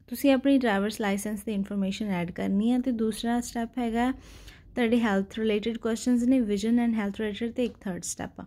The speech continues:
ਸਭ ਤੋਂ ਪਹਿਲਾਂ ਤੁਸੀਂ ਆਪਣਾ ਡਰਾਈਵਰਸ ਲਾਇਸੈਂਸ ਨੰਬਰ ਫਿਲ ਕਰਨਾ ਹੈ, ਟ੍ਰਿਲੀਅਮ ਨੰਬਰ ਫਿਲ ਕਰਨਾ ਹੈ ਤੇ ਆਪਣਾ ਪੋਸਟਲ ਕੋਡ ਫਿਲ ਕਰਨਾ ਹੈ। ਅਗਰ ਤੁਹਾਨੂੰ ਕਿਸੇ ਵੀ ਚੀਜ਼ ਦੀ ਜਾਣਕਾਰੀ ਨਹੀਂ ਆ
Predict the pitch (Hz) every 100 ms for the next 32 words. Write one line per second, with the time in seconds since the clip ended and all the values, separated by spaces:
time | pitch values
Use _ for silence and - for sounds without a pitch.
0 | - - - - - _ - 294 294 302
1 | 294 294 294 285 294 277 277 247 214 196
2 | 220 220 202 196 202 208 240 240 254 269
3 | 269 277 277 262 269 277 285 277 233 220
4 | 262 269 269 262 262 254 262 269 262 269
5 | 269 277 285 302 - 240 285 262 214 208
6 | 196 190 190 190 180 190 180 175 165 -
7 | _ _ _ _ _ - 262 294 311 311
8 | 302 302 254 285 285 294 285 269 - 247
9 | 220 240 220 214 202 208 208 214 196 202
10 | 254